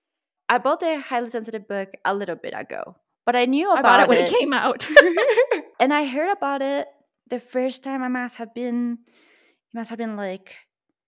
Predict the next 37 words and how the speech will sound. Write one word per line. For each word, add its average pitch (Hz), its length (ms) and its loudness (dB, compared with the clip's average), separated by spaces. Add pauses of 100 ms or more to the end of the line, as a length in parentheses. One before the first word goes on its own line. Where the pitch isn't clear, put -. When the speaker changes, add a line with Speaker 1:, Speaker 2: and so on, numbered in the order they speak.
(200)
Speaker 1:
ten, 254 680 -6
eight 269 200 -6
years 294 300 -8
ago, 285 260 -8
maybe. 285 240 -4
I 277 40 2
was 302 120 0
already 277 240 -4
living 220 220 -4
in 185 100 -8
the 165 100 -8
States. - 540 -14 (420)
Speaker 2:
Mm-hmm. 226 40 2
Speaker 1:
And 202 560 2 (1400)
I 240 60 -12
was 233 140 -12
like, 247 280 -8 (580)
"I 262 60 0
got 311 120 0
a 403 40 -2
feeling 285 340 2
about 381 300 -2
that, 453 280 -2
but - 100 -6
I'm 226 80 -8
just 240 200 -8
not 240 300 -2
going 175 340 -4
to 190 140 -8
go 156 300 -4
through - 240 -12
this 143 240 -6
book. 302 440 -4
I'm 185 140 -10
just 185 220 -12
going 180 340 -8
to - 140 -12